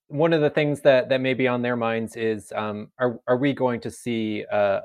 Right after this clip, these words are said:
another big dip, um, in property values? I know that's an issue that's on the minds of a lot of local government leaders, um, that we're hearing from at semcog. Um, is, are there any, are there any indications one way or th-, another, uh, about what we can expect there?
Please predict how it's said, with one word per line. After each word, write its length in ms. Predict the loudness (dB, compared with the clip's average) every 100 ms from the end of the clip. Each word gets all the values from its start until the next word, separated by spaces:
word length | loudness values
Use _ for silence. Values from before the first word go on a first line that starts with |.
| -4
another 380 | -4 -2 -4 -2
big 220 | -2 -2 -2
dip, 180 | -4 -4 -6 _ _ _
um, 300 | -10 -8 -8 -8
in 140 | -10
property 440 | -2 -2 -2 -4
values? 360 | -4 -4 -6 -6
I 60 | -6
know 200 | -4 -4
that's 240 | -4 -6
an 80 | -8
issue 280 | -8 -8 -6
that's 200 | -4 -4
on 120 | -6
the 60 |
minds 280 | -6 -8 -8
of 80 | -6
a 40 |
lot 180 | -2 -2
of 60 | -4
local 260 | -6 -8
government 420 | -6 -6 -6 -10 -10
leaders, 500 | -8 -6 -8 -12 -20 _ -10
um, 180 | -8 -2
that 120 | -2
we're 120 | -2
hearing 280 | -2 -4 -4 -4
from 160 | -2
at 120 | -4 -6
semcog. 540 | -6 -2 2 2 2 -2 _ _ -6
Um, 380 | -4 -4 -6 -14 _ _ -8
is, 160 | -8 0
are 180 | 2 6
there 200 | 6 4
any, 440 | 2 -2 -4 -8 -2
are 140 | -2
there 200 | 2 2
any 160 | 2 0
indications 600 | -2 -2 -2 -2 -4 -4
one 200 | -2 0
way 120 | 2
or 140 | 2 0
th-, 120 | -6 -8
another, 460 | -4 0 2 4 4
uh, 320 | 4 2 2 0
about 220 | -2 -2
what 120 | -2
we 80 | -4
can 160 | -8 -12
expect 380 | -8 -8 -6
there? 240 | -4 -6